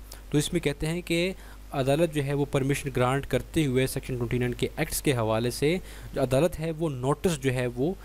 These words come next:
उस application का notice send करेंगी उस माइनर बच्चे की किसी relative या किसी भी friend को, कि अदालत जो है वो ज़रूरी समझती है कि इस शख्स को जो है notice receive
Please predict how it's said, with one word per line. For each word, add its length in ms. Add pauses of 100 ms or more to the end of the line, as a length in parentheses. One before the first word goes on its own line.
(180)
उस 80
application 440
का 140
notice 440
send 260
करेंगी 460 (320)
उस 140
माइनर 260
बच्चे 240
की 80
किसी 240
relative 440
या 100
किसी 300
भी 140
friend 300
को, 160
कि 380
अदालत 420 (100)
जो 60
है 100
वो 200
ज़रूरी 260
समझती 440
है 140
कि 120
इस 80
शख्स 200
को 120
जो 100
है 120
notice 380
receive 340